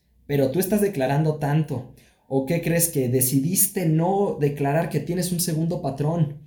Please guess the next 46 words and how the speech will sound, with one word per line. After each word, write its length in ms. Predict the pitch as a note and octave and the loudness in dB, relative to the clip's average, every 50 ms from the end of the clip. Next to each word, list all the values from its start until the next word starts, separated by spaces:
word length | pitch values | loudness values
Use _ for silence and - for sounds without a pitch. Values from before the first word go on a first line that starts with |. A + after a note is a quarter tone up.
| - - - - - - _ - | -20 -20 -20 -20 -20 -20 _ -4
Pero 260 | - D3 D3 D3 D3 C#3+ | 2 4 6 6 6 6
se 140 | D3 D3 D3+ | 6 4 2
empiezan 320 | C#3+ D3 D#3+ E3 - F3 | 2 2 0 0 0 0
a 40 | E3 | 0
dar 180 | D#3+ D#3+ D#3 - | 0 0 -2 -2
cuenta 300 | D#3 D#3 D#3 E3 C#3+ C#3 | -4 -4 -2 -4 -6 -4
que 400 | - C3+ C3 C3 C3 - - - _ _ _ _ _ | -2 -4 -4 -4 -6 -10 -16 -20 _ _ _ _ _
en 200 | - C3 C3+ C3 | -6 -4 -4 -2
tu 160 | - D3 D3 | 0 4 4
declaración 480 | C#3+ C3+ C#3 C#3+ C3+ B2+ B2+ - D#3 D#3 | 4 4 4 2 0 0 0 0 0 0
del 140 | D#3+ E3 D#3 | 2 0 0
predial, 520 | - D3+ A#2+ A#2+ B2 C#3 C#3 C#3+ D3 C#3+ - | 0 0 0 2 2 2 2 4 2 0 0
que 100 | C#3 C3+ | -2 -2
es 100 | C3+ D3 | 0 0
lo 120 | C3+ - | -2 -2
que, 320 | - A#2+ A#2 G#2+ G#2+ - - | -2 -2 -4 -4 -4 -10 -14
lo 440 | A#2 A#2 - - A#2+ A#2+ A#2 G#2+ - | -12 -12 -6 -2 0 0 0 0 -2
que 100 | - A2 | -6 -8
tú 220 | G#2+ - C3+ B2+ | -6 -4 -6 -4
pagas 300 | - C3 A#2 B2+ B2+ - - | -2 -4 -4 -2 -4 -6 -6
cada 180 | C#3 B2+ B2 | -6 -4 -2
año 240 | A#2+ B2+ C3 B2+ A#2+ - | -2 -2 -2 -4 -6 -4
por 100 | A#2 A2 | -4 -4
lo 100 | A2 A2 | -4 -4
que 100 | A2+ A2+ | -8 -10
cuesta 260 | B2 B2 B2+ C#3 - | -8 -8 -6 -6 -8
tu 120 | - - | -8 -8
casa, 440 | - A2 A#2 - - A2 - - - - - - - - - - - - _ _ - | -8 -6 -6 -4 -6 -6 -10 -12 -20 -20 -20 -20 -20 -20 -20 -20 -20 -20 _ _ -10
eh, 680 | A#2+ B2 B2 A#2+ A#2+ A#2+ A#2 A#2 A#2 A#2 - - - - - _ _ _ _ _ _ _ - - _ | -4 -2 0 2 2 4 4 4 2 0 -2 -6 -16 -20 -20 _ _ _ _ _ _ _ -20 -16 _
tú 100 | - D3+ | -2 2
sigues 260 | C#3+ - D#3+ E3 D#3+ | 2 4 4 4 2
pagando 280 | - D3 C#3+ D3 D#3 D3 | 0 0 0 2 4 4
lo 60 | C#3 | 4
mismo, 360 | C3+ C#3+ D3+ D#3+ D3+ C#3 - | 4 4 4 4 2 2 0
pero 240 | - C3+ C3+ C3+ C3+ | 0 0 2 4 4
al-, 180 | C3+ B2+ A2 - | 2 2 0 0
un 300 | C#3 C#3+ D3+ D#3 D#3+ D#3+ D#3 | 0 0 2 2 2 2 0
vigilante 600 | D3+ C#3 - - C3+ B2 C3+ C#3+ D3 C#3+ - C3+ | 0 -2 -2 -2 -2 0 0 0 0 0 -2 -4
se 120 | - C#3+ | -4 -4
da 180 | B2 B2 B2 B2 | -4 -4 -4 -4
cuenta 340 | C3+ C3+ C#3 C#3 C#3 A#2+ - | -2 -2 -2 0 -2 -4 -4
que 160 | - G#2+ A2+ | -4 -4 -2
ya 240 | A#2+ A#2+ B2+ C3 C3+ | 0 -2 -2 0 -2
ampliaste 340 | C3+ C3 C3 C3+ C3+ B2+ - | -2 -2 -2 -2 -2 -4 -6
tu 140 | - A2+ | -8 -10
casa 520 | - B2+ B2+ C3+ - A#2+ A#2 A#2 - - | -8 -6 -4 -4 -4 -4 -6 -8 -10 -14